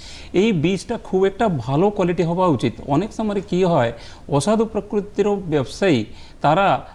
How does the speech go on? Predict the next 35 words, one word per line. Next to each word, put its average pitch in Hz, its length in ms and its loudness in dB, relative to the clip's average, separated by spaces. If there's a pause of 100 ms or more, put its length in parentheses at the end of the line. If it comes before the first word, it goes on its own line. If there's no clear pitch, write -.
(120)
ছোট 196 200 0
ছোট 226 220 -2
মাছকে 190 520 0
ব্রিড 165 360 2
করে 135 360 2 (260)
আপ-, 147 220 -2
বাজারকে 156 520 2
ছেড়ে 131 240 0
দিন। 110 300 0
আপনার 202 300 0
যদি, 196 360 -2 (100)
আহ, 135 400 2
যদি, 165 360 0 (440)
আহ, 160 60 -4
আহ, 143 640 0 (480)
যেখান 208 500 2
থেকে 208 540 0
বীজ 185 420 0
বা 175 120 0
চারা 160 300 2
আনছেন, 143 540 2
যদি 151 220 2
আপনারা 175 320 -2
স্যাটিসফাইড, 160 680 0 (520)
বা 180 380 4
আমরা 175 300 2
বলবো 196 340 2
আপনি 196 300 -2 (200)
হ্যাচারি, 143 400 0
অ্যাক্রিডিটেড 220 720 2
হ্যাচারি 165 400 -2
থেকে 185 360 -4
আপনারা 156 400 -2
সিড 151 280 2
আনুন 143 320 2